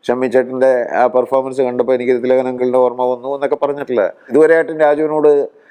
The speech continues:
ഒരു നന്ദി പറയാൻ എനിക്ക് പറ്റിയിട്ടില്ല. അത് പബ്ലിക്കായിട്ട് ഞാനും അവനോട് തന്നെ പറയുന്നത്, "രാജു, നന്ദി. എനിക്ക് ആ ഒരു, ആ, എന്നെ ആ ഒരു, എന്താണ്, ഒരു,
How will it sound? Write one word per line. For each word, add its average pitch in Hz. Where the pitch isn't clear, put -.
ഒരു 127
നന്ദി 123
പറയാൻ 147
എനിക്ക് 131
പറ്റിയിട്ടില്ല. 107
അത് 107
പബ്ലിക്കായിട്ട് 127
ഞാനും 127
അവനോട് 131
തന്നെ 131
പറയുന്നത്, 113
"രാജു, 117
നന്ദി. 113
എനിക്ക് 87
ആ 98
ഒരു, 98
ആ, 90
എന്നെ 101
ആ 95
ഒരു, 107
എന്താണ്, 92
ഒരു, 101